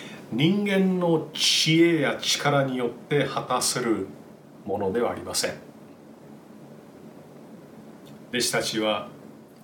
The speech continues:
聖霊によって生かされて、また御霊に満たされて、初めてキリストの証人となるのです。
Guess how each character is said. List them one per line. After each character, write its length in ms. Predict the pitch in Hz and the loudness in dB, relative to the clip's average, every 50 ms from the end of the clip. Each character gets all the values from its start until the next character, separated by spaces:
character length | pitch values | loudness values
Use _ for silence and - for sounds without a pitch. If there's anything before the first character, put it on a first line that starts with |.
| - - - | -20 -18 -6
聖 560 | - - - - - - 127 139 151 156 156 | -2 0 0 0 2 2 2 2 2 2 2
霊 300 | 156 151 147 143 143 143 | 2 2 2 2 2 2
に 140 | 143 143 139 | 2 2 2
よ 100 | 139 143 | 2 2
っ 40 | - | 0
て 580 | - - - - - 156 151 147 143 - - - - - - - - - - - - - - - - - - | -4 -8 -14 -6 -2 2 2 2 2 0 -6 -12 -18 -20 -20 -20 -20 -20 -20 -20 -20 -20 -20 -20 -20 -6 -4
生 120 | 120 120 | -2 0
か 160 | - - 139 | 2 2 4
さ 140 | - - 143 | 4 4 4
れ 120 | 123 117 | 4 2
て、 240 | - - - - - - - - - - - - - - - - | 0 -2 -10 -12 -14 -14 -18 -20 -20 -20 -20 -20 -20 -20 -18 -8
ま 100 | - 117 117 | -6 -6 -2
た 540 | - 123 120 117 113 113 113 113 113 - - - - - - - - - - - - - | 0 2 4 6 6 6 6 4 2 -2 -6 -14 -18 -20 -20 -20 -20 -20 -20 -20 -12 -6
御 400 | 117 127 131 143 131 131 131 123 | -4 -2 2 2 4 4 4 4
霊 40 | 120 | 4
に 160 | 117 110 104 | 0 -2 -4
満 280 | 98 98 104 131 143 | -4 -4 -4 -4 -4
た 140 | 139 - 202 | -2 0 2
さ 200 | 180 - - 190 175 | 2 4 2 2 0
れ 80 | 175 165 | 0 -2
て、 460 | 165 - - 185 185 180 - - - - - - - - | -2 -2 -2 0 2 2 0 -2 -6 -14 -18 -20 -20 -12
初 500 | - - - - 131 147 160 - 240 233 | -10 -8 -4 -2 -2 0 2 2 4 4
め 160 | 214 202 180 | 4 2 0
て 460 | - - 214 208 208 - - - - - - - - - - - - - - - - | 0 4 4 4 6 4 2 -4 -8 -16 -18 -20 -20 -20 -20 -20 -20 -20 -20 -16 -6
キ 140 | - - | -4 -4
リ 120 | - 113 110 | -2 0 0
ス 180 | - - - | 0 0 0
ト 120 | - 127 120 | 0 0 0
の 380 | 123 131 131 127 120 113 - - - - - - - - - - - - - - - - | 2 2 4 4 2 0 0 -8 -16 -20 -20 -20 -20 -20 -20 -20 -20 -20 -20 -20 -14 -6
証 460 | - 104 - - 113 107 - - - | -6 -6 -2 -2 -2 -2 -2 -4 -6
人 240 | 90 95 - - 117 | -8 -12 -10 -10 -10
と 320 | - - 151 143 127 - - | -6 0 2 2 2 2 -2
な 120 | - - 85 | -6 -10 -12
る 60 | 87 85 | -14 -14
の 140 | 82 - - | -16 -14 -4
で 60 | - | 0
す。 340 | - - - - - - | 0 0 0 -2 -6 -14